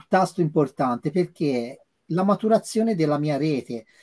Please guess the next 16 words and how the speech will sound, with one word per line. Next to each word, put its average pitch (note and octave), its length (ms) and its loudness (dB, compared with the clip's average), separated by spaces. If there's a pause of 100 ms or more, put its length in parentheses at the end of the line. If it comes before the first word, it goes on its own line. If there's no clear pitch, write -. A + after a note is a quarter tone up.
(140)
se - 180 -4
vogliamo, D#3 580 0
e D#3+ 180 -2
del, D#3 600 2
eh, C#3 360 -4
tappeto, D#3 880 0
eh, C3+ 260 -4
algale C#3+ 480 -2
che C3+ 180 -6
ho C#3 220 0 (360)
ne-, B2+ 200 -4
ne-, B2+ 220 -6
in B2 100 -8
questo B2 300 -6
sistema. A2 640 -8 (580)
Ovviamente G3 880 2